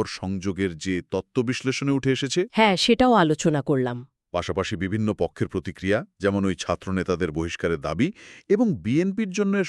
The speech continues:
Speaker 1: সম্ভাব্য রাজনৈতিক লাভ ক্ষতির হিসাবগুলো আমরা একটু ছুঁয়ে গেলাম।
Speaker 2: একদম ঠিক। বিষয়টা আসলেই অনেকগুলো স্তর নিয়ে গঠিত।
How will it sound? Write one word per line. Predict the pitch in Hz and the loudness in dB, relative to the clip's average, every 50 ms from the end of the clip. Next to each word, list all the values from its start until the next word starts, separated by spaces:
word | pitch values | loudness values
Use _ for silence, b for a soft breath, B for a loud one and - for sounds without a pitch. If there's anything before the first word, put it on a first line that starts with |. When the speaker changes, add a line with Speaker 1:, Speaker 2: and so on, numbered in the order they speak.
| - - | -4 -6
Speaker 1:
সম্ভাব্য | - 139 147 147 143 151 139 139 156 147 - | -6 -4 -2 0 0 0 2 4 6 6 6
রাজনৈতিক | 80 76 82 92 87 - 117 127 147 147 - 175 160 | 4 0 -2 -4 -4 -2 -2 -2 -2 -2 -2 -2 0
লাভ | 143 120 120 120 - | 2 2 2 0 -2
ক্ষতির | - 143 127 - 139 107 - | -8 -6 -2 -2 -2 -2 -2
হিসাবগুলো | - - - - 113 104 104 - - 139 165 180 | -8 -8 -6 -4 -4 -4 -4 -2 -2 0 2 2
আমরা | 139 90 80 78 | 0 0 -2 -4
একটু | 76 - 110 107 - | -4 -4 -6 -8 -6
ছুঁয়ে | - - - 90 85 80 71 | -8 -10 -6 -4 -4 -4 -4
গেলাম। | 69 67 - 64 - - _ _ - | -6 -8 -10 -10 -14 -18 _ _ -2
Speaker 2:
একদম | 190 185 160 147 170 156 143 | -2 -2 0 2 0 0 0
ঠিক। | - - 143 120 - - - b b b b b b b b b 180 | -2 -6 -6 -8 -8 -10 -20 b b b b b b b b b 2
বিষয়টা | 185 208 - - 277 294 - 339 302 - | 2 4 4 4 4 4 4 4 4 4
আসলেই | 190 196 - - - 302 285 320 320 277 - | 2 2 2 2 2 4 6 6 6 6 6
অনেকগুলো | 180 185 196 233 226 214 269 254 269 | 6 6 6 6 6 6 4 6 6
স্তর | - - - 180 165 165 160 | 4 2 2 2 4 4 4
নিয়ে | 165 165 156 147 | 4 4 2 2
গঠিত। | 139 143 135 - - 147 - | 2 0 -2 -2 -4 -4 -2